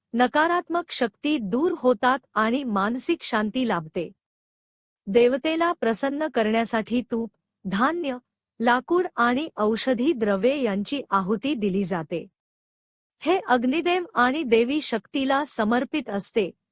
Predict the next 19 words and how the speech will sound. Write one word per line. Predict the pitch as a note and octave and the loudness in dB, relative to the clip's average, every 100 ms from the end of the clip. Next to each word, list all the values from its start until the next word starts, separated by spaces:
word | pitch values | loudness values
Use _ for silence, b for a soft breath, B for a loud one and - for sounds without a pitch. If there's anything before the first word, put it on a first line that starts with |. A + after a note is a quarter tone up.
| _ _ G3 | _ _ 0
ज्यामुळे | C4+ C4+ E4 F4+ F#4+ | 2 2 0 -2 -2
साधकाची | - A3 G#3+ A#3 C#4+ C#4+ D4+ | 2 2 2 0 -2 -2 -4
प्रार्थना | D4+ A3 F#3+ G3 - B3 D#4 - | -4 0 0 0 -4 -2 -2 -2
अधिक | G#3 G3 C#4 - | -2 0 0 -2
प्रभावी | A#3 G3 F#3 G#3+ A#3 | -2 0 0 -2 -2
होते. | F#3 E3 E3+ - _ _ _ _ _ _ _ _ - | -4 -6 -8 -10 _ _ _ _ _ _ _ _ 0
नवरात्रीत | A#3 C4 E4 F4 F4+ F#4+ - | 2 4 2 0 2 0 2
नवव्या | B3+ A3+ B3 C#4 | 0 2 2 0
दिवशी | A#3+ B3 A#3 D4+ | 0 -2 -2 -2
म्हणजे | B3+ A3 A3+ A#3 B3+ | -2 0 0 2 0
महानवमी | G#3+ F3+ A3+ B3 B3 D4 - | 0 0 -2 0 -2 -4 -4
किंवा | A3+ G#3+ B3+ - | -2 -2 -4 -2
काही | G3 F3+ C4+ | -2 -2 -4
ठिकाणी | - G3+ A3+ B3 D#4 - | -4 -2 0 0 -4 -4
अष्टमीच्या | A3 A3 - C4 D4+ C#4 D4 | -4 -4 -4 -4 -4 -2 -2
दिवशी | G#3 G3+ G3+ C#4 D4+ | 0 -2 -2 -2 -4
होमहवन | - A3 G#3+ A3+ C4+ C4+ | -2 -2 0 -2 -4 -2
केले | A3+ F#3+ F#3 | -2 0 -2
जाते. | F3 E3 F3 | -4 -4 -8